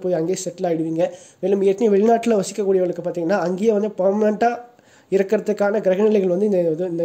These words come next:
கிரகநிலைகள் வந்து ஏற்படுத்தி கொடுக்குது. So அதனால முடிஞ்ச வரைக்கும் பார்த்தீங்கன்னா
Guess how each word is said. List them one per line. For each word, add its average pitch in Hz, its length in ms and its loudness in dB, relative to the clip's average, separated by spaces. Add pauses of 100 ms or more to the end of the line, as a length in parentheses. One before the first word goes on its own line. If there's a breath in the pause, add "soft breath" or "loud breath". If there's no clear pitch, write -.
(120)
கிரகநிலைகள் 190 400 2
வந்து 185 180 0
ஏற்படுத்தி 180 340 -6 (120)
கொடுக்குது. 190 320 -2 (380 loud breath)
So - 120 -4
அதனால 226 240 2
முடிஞ்ச 208 220 2
வரைக்கும் 220 240 -2
பார்த்தீங்கன்னா 190 400 -2